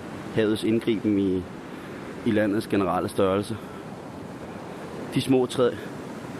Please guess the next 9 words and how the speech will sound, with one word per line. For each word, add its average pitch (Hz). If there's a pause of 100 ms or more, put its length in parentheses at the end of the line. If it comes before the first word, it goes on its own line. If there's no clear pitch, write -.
(480)
de 127
små 127
redningstrekanter 113 (280)
langs 110
stranden, 110 (640)
de 123
orange 98
poster, 107
som 98